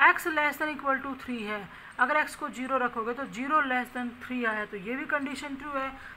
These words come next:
तो इसकी direction भी ओरिजिन की side आएंगी। ध्यान सुनना, मैं शेड कर रही हूँ, हमारा जो common region है ना,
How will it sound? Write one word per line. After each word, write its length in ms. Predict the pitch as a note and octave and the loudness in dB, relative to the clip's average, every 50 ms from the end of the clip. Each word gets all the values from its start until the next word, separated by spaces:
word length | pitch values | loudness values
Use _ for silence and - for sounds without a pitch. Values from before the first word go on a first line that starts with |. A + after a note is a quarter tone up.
| - - | -10 -6
तो 60 | B3 | -4
इसकी 300 | B3+ B3+ C4 - - E4 | -4 -4 -4 -6 -6 -2
direction 480 | D4+ C4+ C4 B3 A#3+ A#3 - - A#3 A#3 | 2 4 4 4 2 0 -4 -6 -8 -6
भी 120 | A#3+ B3 | -4 -4
ओरिजिन 380 | A#3 G#3+ G#3 G#3 G3+ G#3+ G#3 G3+ | -4 -2 -2 -4 -4 -6 -8 -8
की 140 | - A3+ G#3 | -10 -12 -12
side 300 | - - G3 F#3 F3+ F#3 | -10 -10 -8 -8 -8 -8
आएंगी। 240 | F#3 F#3 F#3+ G3+ | -10 -8 -8 -8
ध्यान 260 | G3+ F3 G3+ A3 B3+ C4 | -4 0 2 2 2 0
सुनना, 420 | B3+ C#4 A#3 G#3+ G#3+ A3 B3 C#4 C4 - - - - - | -2 -6 -6 -4 -2 -2 -2 -4 -6 -12 -18 -12 -8 -6
मैं 80 | A#3+ B3 | -4 -4
शेड 280 | - - A#3+ A#3+ A#3+ | -2 -2 -2 -2 -2
कर 120 | B3 B3 A3 | -2 -2 -2
रही 120 | G#3 G#3+ | -2 -2
हूँ, 200 | A3 A#3+ C4+ C#4+ - - - - - - - | -4 -4 -6 -6 -8 -12 -16 -16 -16 -4 0
हमारा 300 | A3+ A3+ A#3 C4+ D4+ D#4+ | 4 8 12 12 12 12
जो 140 | D#4+ E4 E4+ | 10 8 2
common 360 | - - C#4+ C4+ B3+ C4+ C#4 B3+ | 0 0 0 2 4 2 2 2
region 260 | C4 B3+ A3 A#3+ B3+ | 0 -4 -4 -4 -4
है 160 | A#3+ A3 G3 | -2 -2 -2
ना, 240 | G3 A#3 B3 A#3 | 2 2 2 2